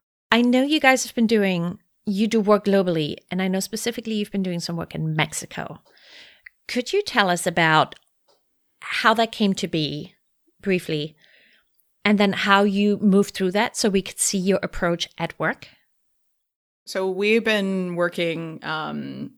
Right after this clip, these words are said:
Speaker 2: really for the last three, four years now, I think, with a fantastic organization in Mexico,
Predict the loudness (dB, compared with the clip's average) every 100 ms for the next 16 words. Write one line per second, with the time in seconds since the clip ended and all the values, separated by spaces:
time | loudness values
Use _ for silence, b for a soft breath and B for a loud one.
0 | _ _ _ -16 -12 -12 -12 -10 -8 -8
1 | -6 -6 _ _ _ _ _ _ _ -20
2 | -12 -10 -8 -6 -4 -4 -2 -2 -4 -6
3 | -8 -10 -10 -12 -12 -18 B B B B
4 | B B -8 -6 -4 -4 -4 -4 -4 -4
5 | -6 -4 -6 -6 -8 -6 -4 -4 -2 -2
6 | -4 -2 0 0 0 -2 0 -2